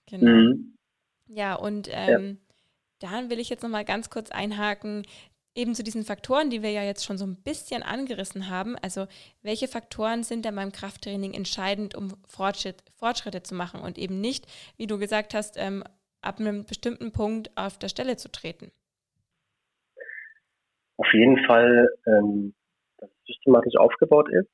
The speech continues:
Speaker 2: und dass man je nach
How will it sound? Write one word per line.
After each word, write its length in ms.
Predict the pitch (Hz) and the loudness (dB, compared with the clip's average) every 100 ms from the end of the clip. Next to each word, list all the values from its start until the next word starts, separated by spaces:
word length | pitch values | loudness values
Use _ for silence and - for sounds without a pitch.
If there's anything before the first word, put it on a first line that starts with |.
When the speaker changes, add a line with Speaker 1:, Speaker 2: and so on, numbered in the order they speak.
| _ _ _ _ _ _ _ _ _ _ _ - | _ _ _ _ _ _ _ _ _ _ _ 8
Speaker 2:
und 440 | 117 120 123 117 - - _ _ _ - | 10 12 10 8 2 -16 _ _ _ 4
dass 160 | 113 107 - | 4 4 6
man 440 | 120 113 113 113 113 | 8 10 8 4 6
je 140 | 123 | 8
nach 180 | 123 | 8